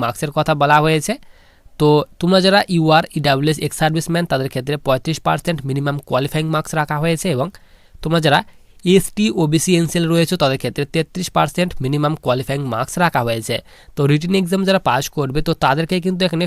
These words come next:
ফেজ থার্ড অর্থাৎ তিন নম্বর ফেজে নিয়ে যাওয়া হবে। তিন নম্বর ফেজে তোমাদের এখানে verification of original document and practical exam নেওয়া হবে। তো তোমাদের কিন্তু তিন নম্বর ফেজে কিন্তু প্র্যাকটিক্যাল এক্সাম এবং অরিজিনাল যে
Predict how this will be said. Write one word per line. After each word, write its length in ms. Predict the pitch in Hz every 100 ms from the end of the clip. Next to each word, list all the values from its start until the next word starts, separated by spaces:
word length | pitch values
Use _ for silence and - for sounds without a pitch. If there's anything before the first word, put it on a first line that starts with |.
| -
ফেজ 180 | 139 147 - -
থার্ড 220 | 131 123 - 143
অর্থাৎ 220 | 151 139 170
তিন 100 | 170
নম্বর 180 | 175 180 -
ফেজে 200 | 170 170 170
নিয়ে 140 | 170
যাওয়া 160 | 165 165 160
হবে। 140 | 196 - - - - 180
তিন 120 | 190
নম্বর 200 | 190 202 196
ফেজে 180 | 185 180 185
তোমাদের 240 | 151 143 143
এখানে 200 | 123 139 233 - - - - - 131
verification 500 | 160 180 190 202 220 160
of 80 | 156 - 139
original 340 | 143 151 180 170 156
document 400 | - 175 208 214 - - 135
and 140 | 135 139 - - -
practical 440 | 156 151 180 190 196
exam 280 | 127 113 143 175
নেওয়া 160 | 160 117
হবে। 140 | 117 117 - - -
তো 40 | 139 -
তোমাদের 220 | 156 165
কিন্তু 140 | 180 170
তিন 80 | 151 147
নম্বর 180 | 143 143
ফেজে 180 | 139 143 139
কিন্তু 140 | 135
প্র্যাকটিক্যাল 400 | 131 120 151 151 147
এক্সাম 200 | 139 165 147
এবং 120 | 120 117 123
অরিজিনাল 320 | 131 156 180
যে 60 | 180